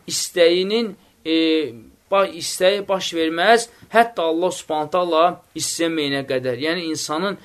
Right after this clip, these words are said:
istəyi o cür əməllərdə də, ixtiyarı feillərində də belə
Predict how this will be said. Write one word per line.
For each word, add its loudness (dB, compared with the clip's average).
istəyi 2
o -2
cür -6
əməllərdə 0
də, 2
ixtiyarı -2
feillərində -2
də -2
belə 4